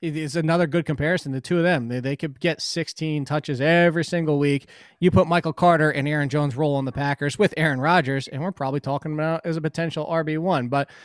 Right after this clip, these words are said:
for now, he's an R B three. I'd put him at the high end just 'cause also it's the uncertainty right now. But I, yeah, I like that call. I'm a huge Michael Carter fan.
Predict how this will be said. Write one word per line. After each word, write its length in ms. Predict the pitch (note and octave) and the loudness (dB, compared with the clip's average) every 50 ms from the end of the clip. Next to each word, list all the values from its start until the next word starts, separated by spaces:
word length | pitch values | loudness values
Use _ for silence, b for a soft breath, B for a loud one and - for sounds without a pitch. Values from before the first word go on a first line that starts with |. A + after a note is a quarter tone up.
| B B B B | B B B B
for 160 | - E3 D#3+ | -2 0 0
now, 440 | D3 D3+ D3+ D3+ D#3 D#3+ D#3+ D#3+ D#3 | 2 2 4 4 4 4 4 2 2
he's 580 | C#3 B2+ D#3 D#3 D3+ D3 D3 C#3+ C#3 B2+ - - - | 0 0 2 2 2 2 2 2 0 -2 -6 -8 -6
an 140 | - D#3 C#3+ | -4 -4 -4
R 200 | - D3 D3+ D3 | -2 -2 -2 -2
B 140 | B2+ B2+ B2 | -2 -4 -6
three. 400 | - - - B2+ B2+ C3+ C#3 C3+ | -6 -10 -10 -8 -6 -4 -4 -4
I'd 160 | B2+ B2+ B2 | -4 -4 -4
put 100 | - D3+ | -4 -4
him 120 | C#3+ B2 B2 | -4 -4 -4
at 80 | - | -4
the 80 | - A2 | -6 -8
high 280 | - - A#2+ A#2+ B2 C3+ | -6 -4 -4 -4 -4 -4
end 220 | C#3+ D3 D#3+ D3+ | -4 -4 -4 -4
just 200 | - D3+ C3+ - | -6 -8 -8 -6
'cause 160 | - C3+ B2 | -6 -6 -6
also 460 | A2+ G#2+ A2+ A#2+ - - A#2+ A#2+ A#2 A#2 | -4 -6 -6 -6 -8 -8 -8 -6 -6 -6
it's 200 | A2+ - - - | -6 -8 -10 -10
the 120 | A#2+ A2 | -8 -8
uncertainty 440 | G2+ G2 - - A2+ G#2 A2 A2+ G#2 | -8 -8 -10 -12 -12 -12 -12 -12 -10
right 220 | G#2 G#2 G#2 - | -10 -10 -8 -8
now. 180 | - A2 D3+ - | -8 -8 -6 -6
But 120 | G#2+ A#2+ | -4 -4
I, 200 | C3 C#3 C#3 C#3 - | -2 -2 -2 -4 -4
yeah, 220 | D3 D3 B2 G#2+ - | -4 -4 -4 -4 -4
I 80 | B2+ C#3+ | -4 -4
like 240 | C#3 C#3+ D#3+ - - | 0 0 0 0 2
that 180 | D#3+ E3 D#3 | 0 0 2
call. 240 | - D#3 D#3 D#3 D3+ | 2 2 2 2 2
I'm 180 | - C#3+ C#3 C3+ | 0 -2 -2 -4
a 60 | B2 | -6
huge 640 | - - E3 F3 F3 E3+ E3+ E3+ E3 E3 D#3+ C3 B2+ | -6 -4 -2 0 2 4 4 4 4 2 0 0 -2
Michael 240 | D3+ D3+ - C#3+ | -4 -4 -4 -6
Carter 260 | - - D3+ C#3+ C#3 B2+ | -6 -4 -2 -2 -2 -4
fan. 360 | - C3+ C#3 C#3 C#3+ C#3+ | -4 -4 -2 -2 -2 -2